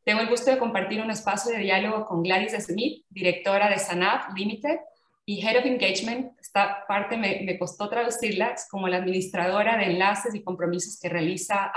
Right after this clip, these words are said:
iWin. Nos acompaña desde Londres, Inglaterra. Tenemos a María Alejandra Delgado, gerente general de Río Tinto Minera Perú y gerente legal para Latinoamérica, que nos acompaña desde Lima, Perú. Mariana Bosa, directora del equipo de minería, petróleo y gas de la firma Brigario Urrutia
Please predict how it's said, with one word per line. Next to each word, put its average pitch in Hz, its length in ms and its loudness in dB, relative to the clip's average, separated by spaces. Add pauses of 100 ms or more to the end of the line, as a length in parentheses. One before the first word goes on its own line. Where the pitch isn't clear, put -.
(120)
iWin. 214 380 -4 (360)
Nos 185 140 -2
acompaña 190 440 0
desde 185 180 0
Londres, 190 340 -2
Inglaterra. 233 720 0 (340)
Tenemos 208 340 2
a 220 60 4
María 196 200 4
Alejandra 202 480 2
Delgado, 190 460 2
gerente 180 320 -2
general 180 420 -2
de 190 100 -6
Río 185 280 -2
Tinto 208 300 -2
Minera 180 380 -2
Perú 226 420 -2 (220)
y - 100 -8
gerente 208 380 0
legal 202 360 4
para 214 160 0
Latinoamérica, 175 720 -2
que 175 80 -8
nos 170 160 -4
acompaña 180 500 -2
desde 165 200 0
Lima, 180 300 -2
Perú. 247 360 0 (680)
Mariana 214 480 4
Bosa, 214 240 0
directora 185 400 0
del 196 120 2
equipo 214 320 -4
de 214 100 2
minería, 185 540 2
petróleo 190 400 -4
y 196 40 -2
gas 202 320 4
de 180 80 -2
la 165 100 0
firma 196 320 -4
Brigario 190 420 0
Urrutia 226 460 -2